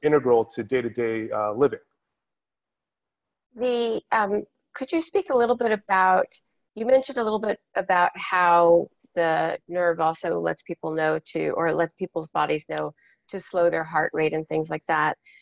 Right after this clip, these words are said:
Speaker 2: As you know, with the transformative technology community, we're focused on mental health,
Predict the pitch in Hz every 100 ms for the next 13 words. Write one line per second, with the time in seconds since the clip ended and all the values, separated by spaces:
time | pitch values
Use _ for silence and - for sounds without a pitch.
0 | - 214 185 202 220 208 196 180 180 175
1 | - 170 165 - 175 170 - 170 165 165
2 | - - - 165 160 156 165 - 180 175
3 | 170 160 160 160 160 160 _ _ _ _
4 | _ 196 190 180 180 175 156 165 165 165
5 | 165 165 165